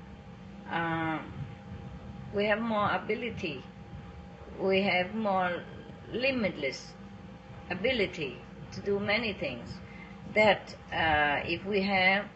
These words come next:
then when we have a very gross energy, more confined to the physical frame of this body.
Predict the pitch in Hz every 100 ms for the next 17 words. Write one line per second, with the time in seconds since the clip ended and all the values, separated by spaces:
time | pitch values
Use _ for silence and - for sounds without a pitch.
0 | - 180 190 196 196 180 175 175 185 170
1 | 170 170 - - - - 151 143 175 196
2 | 175 - 190 202 - 220 220 165 127 113
3 | 120 170 180 196 175 185 175 156 131 175
4 | 151 143 - 160 - 151 151 127 113 -
5 | - - 185 180 147 120 120 117 156 156
6 | - 135 117 110